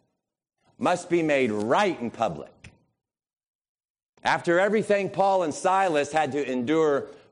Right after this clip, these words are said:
publicly just the day before, he felt like their release should happen just as publicly.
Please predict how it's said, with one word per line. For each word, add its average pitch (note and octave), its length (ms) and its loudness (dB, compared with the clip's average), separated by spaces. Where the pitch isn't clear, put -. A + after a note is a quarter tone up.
publicly C3+ 880 0
just F3 380 -2
the D#3+ 120 -2
day D3+ 180 2
before, A#2+ 680 -2
he D3 100 -4
felt D#3+ 300 0
like C#3+ 180 0
their C3 180 2
release C3+ 400 0
should C#3+ 160 -2
happen B2+ 460 0
just D#3 280 -2
as C3+ 120 -4
publicly. A2 640 -4